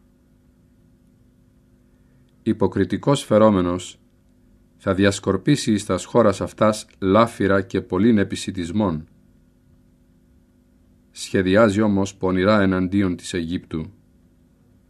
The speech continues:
Αυτά δε όλα μέχρις ορισμένου καιρού.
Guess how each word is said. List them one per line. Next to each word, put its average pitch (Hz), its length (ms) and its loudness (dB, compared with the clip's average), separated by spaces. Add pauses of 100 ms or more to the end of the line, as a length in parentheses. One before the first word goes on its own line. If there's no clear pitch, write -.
(1400)
Αυτά 98 400 0
δε 95 80 2
όλα 98 420 2 (960)
μέχρις 104 600 -4 (220)
ορισμένου 90 800 -4 (260)
καιρού. 87 440 -4